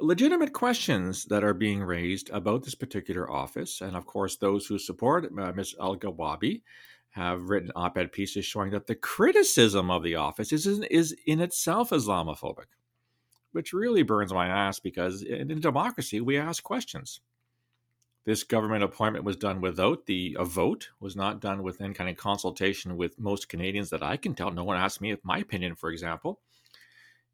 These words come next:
And as a consequence, people are wondering, is this a good s-, a good use of money? Five point six million dollars is not, uh, not an insignificant amount. Do we need an office for Islamophobia? Why Islamophobia? Are there other forms of discrimination and racism that exist in Canada? Absolutely.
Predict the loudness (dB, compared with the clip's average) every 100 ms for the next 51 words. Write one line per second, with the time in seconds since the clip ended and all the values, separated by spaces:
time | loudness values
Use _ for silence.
0 | _ _ -2 0 0 -2 -2 -4 -6 -4
1 | -4 -2 0 0 0 -2 0 0 0 0
2 | -2 -2 0 0 0 0 -2 -2 0 0
3 | 0 -6 -6 -4 0 0 2 2 2 -2
4 | -2 -4 -10 _ _ _ _ _ -10 -2
5 | -2 -2 -4 -4 -4 -6 -6 -6 -4 -4
6 | -2 0 0 0 -2 -4 -2 -4 -4 -6
7 | -4 -4 -8 _ -20 -20 -20 -20 _ _
8 | -2 -2 -2 -2 -2 0 0 -2 -2 -4
9 | -8 _ _ _ _ _ _ _ _ -20
10 | _ _ 2 4 4 4 4 4 2 -2
11 | -4 -6 -6 -4 -2 -2 -2 -2 -2 -2
12 | 0 2 2 2 0 0 0 0 0 0
13 | -2 0 0 0 0 -2 0 -2 -2 -2
14 | -2 -2 0 -2 -2 -4 -2 -2 -2 -4
15 | -2 -2 -2 -4 -4 -4 -4 -6 -4 0
16 | 0 0 -2 -2 -2 -6